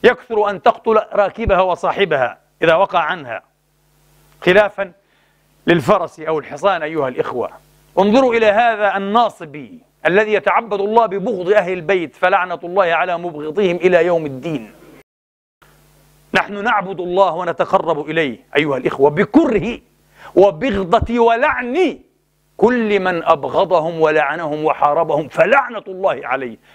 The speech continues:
نبرأ منه في الدنيا والآخرة. اللهم لا تجمعنا به في مورد، لا في الدنيا ولا في الآخرة، أياً كان ومن كان، لا نستثني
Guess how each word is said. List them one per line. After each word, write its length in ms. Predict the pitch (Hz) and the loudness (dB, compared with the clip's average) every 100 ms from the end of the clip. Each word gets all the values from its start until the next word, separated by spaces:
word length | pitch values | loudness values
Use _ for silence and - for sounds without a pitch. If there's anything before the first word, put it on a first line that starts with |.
| _ | _
نبرأ 580 | 202 302 320 226 220 196 | 4 4 4 -2 -2 -2
منه 260 | 196 220 175 | -2 -4 -6
في 80 | |
الدنيا 420 | 160 143 294 240 175 | -6 2 2 4 2
والآخرة. 560 | 151 160 143 143 127 - _ 208 | 2 0 -2 -4 -8 -10 _ 2
اللهم 340 | 233 208 202 | 4 2 0
لا 160 | 277 247 | 0 0
تجمعنا 500 | 226 190 208 190 180 | -2 0 0 2 0
به 320 | 180 160 139 | -2 -6 -6
في 100 | 170 | 0
مورد، 500 | 175 170 151 135 101 - _ - - - - - _ _ - - - | 0 0 0 0 -2 -10 _ -20 -20 -20 -20 -20 _ _ -20 -20 -2
لا 140 | 160 247 | 2 2
في 100 | 202 | 0
الدنيا 340 | 185 254 254 | -8 -4 2
ولا 240 | 233 285 240 | 2 2 0
في 120 | 190 | -6
الآخرة، 460 | 165 143 139 98 - _ _ _ _ - | -8 -8 -10 -16 -18 _ _ _ _ 0
أياً 540 | 359 302 254 254 233 | 0 0 -4 -4 -4
كان 420 | 196 240 240 165 123 | -2 0 0 -2 0
ومن 300 | 208 269 262 | 0 0 0
كان، 300 | 269 208 113 _ _ | 0 0 -4 _ _
لا 300 | 180 214 277 | 2 2 2
نستثني 600 | 302 285 339 285 247 202 | -2 -2 0 0 -2 -12